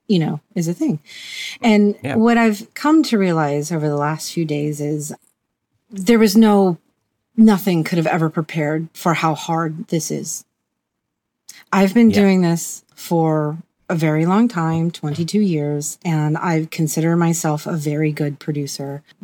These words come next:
Speaker 1: You know, suspect on whether that's true, but I, it's what I consider <laughs> myself.
Speaker 2: <laughs>
Speaker 1: And I am having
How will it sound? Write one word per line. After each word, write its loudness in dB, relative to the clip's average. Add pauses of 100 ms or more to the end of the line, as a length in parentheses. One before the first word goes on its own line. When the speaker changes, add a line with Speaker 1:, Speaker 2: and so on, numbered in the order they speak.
(140)
Speaker 1:
You 2
know, 0
suspect 0
on 6
whether 4
that's 0
true, 0
but -2
I, 2
it's -2
what 4
I 4
consider 2
<laughs> 4
myself. -2
Speaker 2:
<laughs> 0
Speaker 1:
And 4 (120)
I 4
am 4
having 2